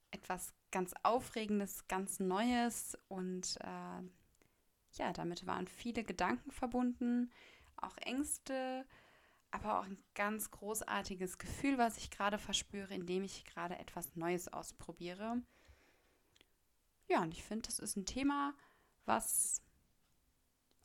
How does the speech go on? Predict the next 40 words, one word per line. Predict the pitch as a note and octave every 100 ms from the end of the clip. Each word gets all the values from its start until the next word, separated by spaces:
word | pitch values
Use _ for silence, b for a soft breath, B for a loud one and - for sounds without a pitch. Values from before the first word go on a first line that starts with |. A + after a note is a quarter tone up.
| _ _ -
eigentlich | A#3 C4+ B3+ -
viel | - D4+
zu | E4
selten | D4 C4 C4+
benannt | C4 C4 D#4+ F#4 -
wird, | E3 E3 -
weil | -
eigentlich | - G#3+ G#3 A#3+ -
ist | G#3+
ja | - G#3+ G#3
was | G3+
Neues | B3 C4+
ausprobieren, | - A3 G#3+ A3 G3+ G#3+ G#3+ G#3 B B B
magst | - G#3 -
du |
selbstverständlich | F#3+ G3+ - - G3 - G#3 G#3 F3+
sein. | - E3 E3
Man | E3 E3+ F3
probiert | - F3 G3
ja | G3
doch | F3+ F#3
relativ | F#3+ F#3+ G3 F#3+ -
häufig | G#3 A#3+ - F3+ -
in |
irgendeiner | - G#3 G#3 G#3+ G3 F#3
Art | F#3 F#3+
und | F#3+
Weise | F3+ F#3+ F#3
was | F3 -
Neues | F3 E3+ E3
aus. | - D#3 F3+ A3+ - - b b b b b b b b
Aber | - A#3 A3+
ich | C#4+
möchte | C#4 B3+ - A3+
diesem | G#3 G#3+ G3+
Ganzen | F#3 G3 -
doch | F#3+ F#3 -
mal | F#3 F3+ -
etwas | - - F3+
mehr | F#3 F3+ F3